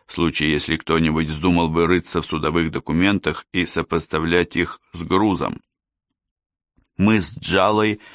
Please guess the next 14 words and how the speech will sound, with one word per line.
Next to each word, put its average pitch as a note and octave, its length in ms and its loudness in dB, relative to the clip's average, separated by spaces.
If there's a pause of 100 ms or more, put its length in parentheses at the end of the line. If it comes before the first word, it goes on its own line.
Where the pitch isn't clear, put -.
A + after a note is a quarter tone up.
(160)
стояли B2 420 4
рядом, A2 380 2
вцепившись - 580 -2
в - 80 -14
поручни, G#2+ 640 2 (440)
и D#2+ 100 -2
с - 120 -6
тревогой G#2 500 2
следили F2 460 0
за D#2+ 180 0
залихватским E2 720 2
манёвром E2 560 2
ржавого D#2 540 2
каботажника, D2+ 880 0